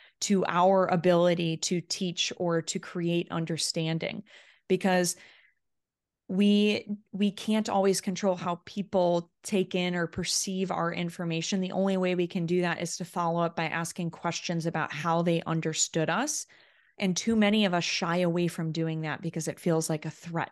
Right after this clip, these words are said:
to our competence or that it'll undermine our authority in some way, when in reality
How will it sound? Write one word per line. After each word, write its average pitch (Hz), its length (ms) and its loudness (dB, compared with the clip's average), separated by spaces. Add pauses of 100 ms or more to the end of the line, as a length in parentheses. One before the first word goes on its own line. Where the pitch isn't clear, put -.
to 160 160 -2
our 135 260 -2 (360)
competence - 880 -2
or 156 480 0 (540)
that 151 300 0 (120)
it'll 160 480 4
undermine 170 720 2
our 156 200 0
authority 170 720 -4
in 156 180 -4
some 156 380 -2
way, 156 300 -4
when 160 420 -2 (100)
in 170 200 0
reality 170 800 2